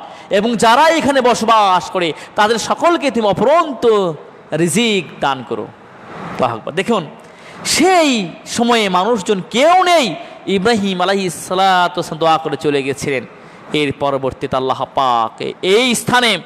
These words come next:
মানুষের আবাসভূমি গড়ে তুললেন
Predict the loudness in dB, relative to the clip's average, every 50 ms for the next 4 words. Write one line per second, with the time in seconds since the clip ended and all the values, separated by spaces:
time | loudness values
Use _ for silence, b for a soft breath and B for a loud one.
0 | -16 -20 -20 -20 -20 -20 -20 -20 -20 -20 -18 -16 -16 -14 -14 -14 -14 -14 -14 -12
1 | -12 -12 -12 -14 -14 -14 -12 -12 B B B B B B B B B B B B
2 | B B B B 2 2 4 4 4 2 2 2 4 4 4 4 6 6 6 6
3 | 6 6 4 4 2 0 0 0 2 4 4 4 4 4 2 2 4 4 4 2
4 | 2 0 -4